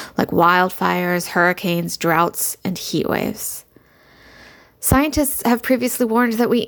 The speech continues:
can't tie climate change to such events, but like I said, science is awesome, and we now can prove that climate change makes such events more likely.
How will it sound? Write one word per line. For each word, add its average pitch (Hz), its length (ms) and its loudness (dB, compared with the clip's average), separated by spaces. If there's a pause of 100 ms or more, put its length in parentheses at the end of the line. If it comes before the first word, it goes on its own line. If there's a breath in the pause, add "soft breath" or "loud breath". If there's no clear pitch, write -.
can't - 320 0
tie 240 340 2
climate 175 300 0
change 175 340 -2
to 185 80 -2
such - 240 -2
events, 196 440 -2
but - 240 0
like 214 180 2
I 220 40 4
said, 214 460 4 (280)
science 175 540 0
is 170 260 -2
awesome, - 520 -2 (400 loud breath)
and 196 180 2
we 226 140 6
now 208 320 6
can 220 440 2
prove - 500 -2 (120)
that 196 140 0
climate 180 320 2
change - 380 -2
makes - 460 -2
such - 340 0
events - 500 -4
more - 120 0
likely. - 520 -4